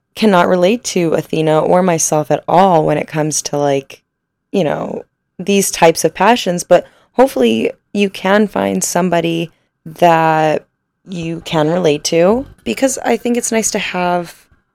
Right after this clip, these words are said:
have that inspiration in your life, have people to look up to, because I feel like it makes wanting more for yourself less jarring. It's less scary, in my opinion, when you see somebody who's older, I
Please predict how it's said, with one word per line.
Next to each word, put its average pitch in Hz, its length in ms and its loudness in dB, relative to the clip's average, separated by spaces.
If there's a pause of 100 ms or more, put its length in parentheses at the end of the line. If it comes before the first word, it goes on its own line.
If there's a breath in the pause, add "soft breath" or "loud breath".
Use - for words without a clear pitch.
(120)
have 233 240 2
that 214 160 6
inspiration 156 720 -2
in 156 100 -6
your 160 120 -2
life, 156 200 -4
have 185 260 2
people 180 280 -4
to 170 80 -6
look 160 240 -2
up 165 140 -6
to, - 300 -4 (460 soft breath)
because 196 240 -2
I 202 100 6
feel 196 200 -2
like 202 160 -2
it - 160 -4
makes 170 800 -4 (720)
wanting 190 340 4
more 160 160 2
for 170 140 -8
yourself 170 500 -2
less 156 180 -2
jarring. 139 640 -4 (480)
It's - 160 0
less 180 180 4
scary, 151 720 2
in 151 100 -2
my 156 120 -2
opinion, 156 500 0
when 147 160 0
you 143 40 -4
see 156 800 -4 (160)
somebody 151 460 -4
who's 143 240 -6 (120)
older, 147 840 2 (540)
I 202 60 -10